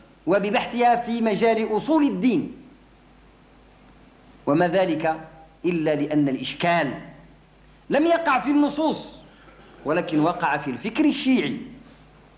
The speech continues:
إذ بدأت القضية مباشرة عند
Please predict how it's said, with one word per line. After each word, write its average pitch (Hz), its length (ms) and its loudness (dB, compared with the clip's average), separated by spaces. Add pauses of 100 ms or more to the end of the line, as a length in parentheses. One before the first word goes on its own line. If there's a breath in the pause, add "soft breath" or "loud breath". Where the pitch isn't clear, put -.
(220)
إذ 269 260 4
بدأت 220 480 0
القضية 226 480 2
مباشرة 262 960 2 (1000)
عند 208 440 0